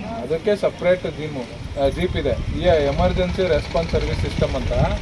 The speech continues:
ತುರ್ತು ಸಹಾಯವಾಣಿ ಅಂತ ಬರ್ದಿರ್ತಾರಲ್ಲ, ನೋಡಿರ್ತೀರಲ್ಲ, ಅದು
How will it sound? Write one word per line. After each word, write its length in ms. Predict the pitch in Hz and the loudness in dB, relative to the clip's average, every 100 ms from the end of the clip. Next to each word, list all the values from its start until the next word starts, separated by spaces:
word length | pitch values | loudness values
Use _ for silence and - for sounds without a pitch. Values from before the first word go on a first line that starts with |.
| - - - - - - | 0 0 0 -2 -2 2
ತುರ್ತು 300 | 190 247 233 | 2 2 4
ಸಹಾಯವಾಣಿ 540 | 202 214 208 196 185 | 6 8 8 8 4
ಅಂತ 180 | 175 - 151 - - - - - - | 0 -2 -4 -6 -8 0 0 4 6
ಬರ್ದಿರ್ತಾರಲ್ಲ, 540 | 160 214 - 202 180 | 6 6 6 6 6
ನೋಡಿರ್ತೀರಲ್ಲ, 560 | - 196 196 - - 151 - - - - - - - - | 6 6 4 6 8 10 8 6 6 8 10 10 8 6
ಅದು 160 | - | 6